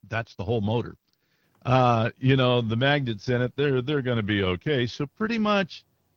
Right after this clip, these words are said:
every, yeah, that motor goes, it's toast, it's done, it's outta here. Go put it in a fire and melt it down, and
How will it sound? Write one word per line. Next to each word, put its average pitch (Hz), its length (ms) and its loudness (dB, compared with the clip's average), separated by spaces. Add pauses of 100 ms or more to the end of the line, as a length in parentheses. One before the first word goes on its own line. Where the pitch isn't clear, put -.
(420)
every, 185 560 0
yeah, 147 220 -2 (240)
that 165 200 2
motor 175 320 0
goes, 139 580 -2 (140)
it's 139 220 -6
toast, 147 440 -4 (160)
it's 127 220 -8
done, 113 560 -2 (100)
it's 120 220 -8 (100)
outta 151 280 -2
here. 98 380 0 (500)
Go 143 180 0
put 156 240 0
it 151 100 0
in 139 140 2
a 107 60 -2
fire 135 440 0
and 113 120 2
melt 135 240 0
it 104 120 -8
down, 123 440 0
and 110 240 -4